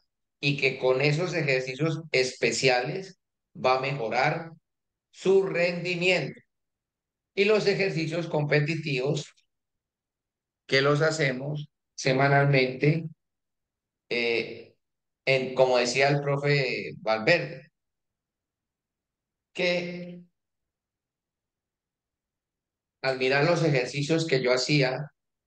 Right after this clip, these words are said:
decía él, pareciera que era el, el mismo ejercicio, pero no,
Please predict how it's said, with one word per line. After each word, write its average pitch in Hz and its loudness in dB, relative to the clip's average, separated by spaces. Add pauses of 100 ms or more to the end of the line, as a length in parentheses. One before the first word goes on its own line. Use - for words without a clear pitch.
(140)
decía 117 0
él, 143 -6 (1200)
pareciera 147 2
que 151 0
era 156 2
el, 147 -8
el 127 0
mismo 170 2
ejercicio, 139 -2 (1120)
pero 127 2
no, - -4